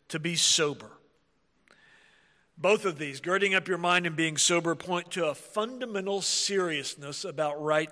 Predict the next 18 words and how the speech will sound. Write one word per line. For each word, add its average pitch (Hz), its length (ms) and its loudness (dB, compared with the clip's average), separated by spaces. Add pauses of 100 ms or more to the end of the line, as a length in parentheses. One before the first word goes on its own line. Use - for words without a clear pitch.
thinking. 156 360 -6 (800)
The 165 120 -6
sober 233 460 6
man 180 320 2
is 170 120 0
the 185 100 2
one 190 200 4
who 180 140 -2
doesn't 180 460 4 (240)
run 202 260 4
hot 190 320 4
and 214 180 0
cold 165 360 -2
or 160 80 -4
fly 170 320 4
to 175 100 2
temperamental 180 680 0
extremes. 160 600 -4